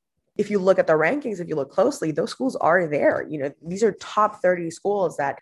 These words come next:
don't have a lot of international students applying to them just because they may not be a super big name that their parents were aware of, to give you an example. Like, it could be anything. So my advice to that is just take a look at the rankings. So if you're interested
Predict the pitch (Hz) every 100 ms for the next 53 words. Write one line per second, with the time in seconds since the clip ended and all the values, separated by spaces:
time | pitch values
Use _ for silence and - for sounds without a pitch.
0 | - 180 180 - 156 151 143 139 143 139
1 | 143 127 151 147 147 143 - - 131 151
2 | 180 190 208 214 - 170 165 175 185 160
3 | 165 160 156 151 151 147 - 151 143 -
4 | 160 143 147 147 143 143 135 139 - 156
5 | 139 135 - 127 - - - 50 - -
6 | - 151 135 87 69 - - - 139 185
7 | 262 - 160 160 143 - - - - -
8 | 170 165 160 - 175 175 165 180 208 190
9 | 156 160 - 165 147 147 147 190 208 160
10 | 151 - 143 - - 220 320 302 302 302
11 | 294 302 285 147 - 123 - 170 185 185
12 | 202 - 190 185 185